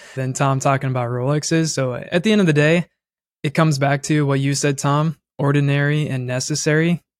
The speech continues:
Anytime we start to bring in anything luxury, it starts to become, okay, is this really ordinary for this business? And so for most businesses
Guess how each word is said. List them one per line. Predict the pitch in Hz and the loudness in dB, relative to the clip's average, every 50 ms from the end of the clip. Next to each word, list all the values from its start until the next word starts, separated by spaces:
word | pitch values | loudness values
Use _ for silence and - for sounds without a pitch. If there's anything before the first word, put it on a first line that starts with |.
| _ | _
Anytime | 143 143 151 160 151 - - 151 147 151 151 | -2 0 0 0 0 0 0 0 2 2 2
we | 143 139 | 2 0
start | 135 - 143 135 131 | 0 0 0 0 0
to | - 131 | 0 -2
bring | 117 135 131 131 131 | 0 0 0 0 0
in | 127 127 127 | -2 -2 -2
anything | - 139 147 143 139 - 147 135 127 120 120 | -2 -2 0 0 0 -2 -2 -4 -4 -6 -6
luxury, | 127 127 135 139 - - 170 175 180 196 202 196 202 _ _ _ _ _ _ _ _ | -4 -4 -4 -4 -2 0 2 4 4 4 4 2 0 _ _ _ _ _ _ _ _
it | 143 139 | -6 -4
starts | - - 160 160 156 | 0 2 2 2 2
to | 156 | 0
become, | 143 135 - 147 143 131 | -2 -2 0 -2 0 -2
okay, | 135 135 - 147 135 | -2 -2 -2 -2 -2
is | 123 - - 156 170 175 160 151 | -2 0 0 2 2 2 4 2
this | 147 143 135 - | 2 2 0 -2
really | 135 127 131 135 135 131 135 131 131 127 123 - _ _ _ | -4 -2 0 0 0 0 0 -2 -2 -4 -6 -8 _ _ _
ordinary | - - 180 180 170 160 147 135 127 123 120 123 131 | 2 4 4 6 4 4 2 0 -2 -4 -4 -6 -6
for | - - 143 139 135 | 0 2 4 4 4
this | 131 135 127 - | 4 2 0 -2
business? | - 131 120 - - - 135 - - | -4 -4 -6 -4 -6 -8 -6 -4 -4
And | 139 139 - | -4 -2 0
so | - 147 135 | 0 -2 -2
for | - 143 139 | -2 -4 -2
most | 139 143 165 185 196 180 - 139 | 0 0 2 2 2 0 -2 -4
businesses | 131 143 147 147 120 - - 190 196 208 202 196 - | -2 -2 -2 0 -2 0 2 2 4 4 2 0 -4